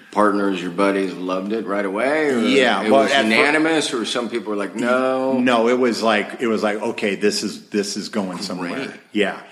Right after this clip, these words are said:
Speaker 1: Oh,
Speaker 2: And,
Speaker 1: wow.
Speaker 2: but it was really fat and squatty,
Speaker 1: Uh-huh.
Speaker 2: and it was upside
Speaker 1: <laughs> Yeah,
Speaker 2: down.
Speaker 1: got it.
Speaker 2: So, um, I remember turning
Speaker 1: Fat
Speaker 2: it
Speaker 1: and squatty.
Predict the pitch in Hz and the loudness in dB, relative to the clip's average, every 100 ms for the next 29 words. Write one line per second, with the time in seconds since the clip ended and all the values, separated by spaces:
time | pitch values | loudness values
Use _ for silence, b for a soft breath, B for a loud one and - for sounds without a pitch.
0 | B - - 110 110 101 92 113 113 107 | B -8 -2 2 2 2 2 2 4 0
1 | 92 127 127 - - 110 101 92 - 117 | 0 0 0 -2 0 0 -2 -8 -6 -2
2 | 127 117 92 95 107 101 95 110 107 101 | -2 -2 -6 -10 -8 -4 0 0 0 0
3 | 107 104 104 120 113 117 135 113 117 110 | 0 0 0 0 2 2 2 2 2 2
4 | 117 101 92 B B B B _ - 107 | 2 0 -4 B B B B _ -6 -2
5 | 98 95 95 101 107 107 113 107 - 135 | -2 -2 -4 0 2 4 2 0 0 0
6 | 135 131 113 95 - 85 85 107 101 | 2 2 0 -2 -10 -10 -8 -6 -6